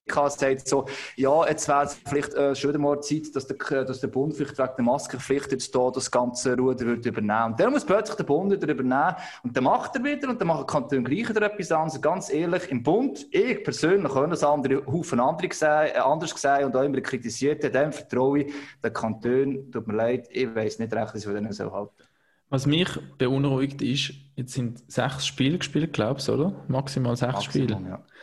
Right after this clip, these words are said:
Speaker 2: Und wir haben zwei Teams in Quarantäne und wir haben, ähm, drei Teams, die noch von tausend Leuten dürfen spielen und,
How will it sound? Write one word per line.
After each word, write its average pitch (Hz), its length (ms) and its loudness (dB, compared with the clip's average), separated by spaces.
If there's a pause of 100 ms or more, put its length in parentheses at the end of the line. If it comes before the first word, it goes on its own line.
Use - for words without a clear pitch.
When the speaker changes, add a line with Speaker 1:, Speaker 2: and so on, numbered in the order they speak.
(520)
Speaker 2:
Und 135 400 0
wir 120 160 2
haben 120 260 0
zwei - 520 -2
Teams 143 340 2
in 131 80 2
Quarantäne 120 1040 0 (160)
und 127 320 0
wir 117 180 2
haben, 113 400 0
ähm, 113 540 0 (400)
drei 135 200 4
Teams, 139 360 0
die 135 80 2
noch 120 120 2
von 120 200 -2
tausend 127 300 2
Leuten 139 240 2
dürfen 147 280 0
spielen 143 720 2
und, 113 680 0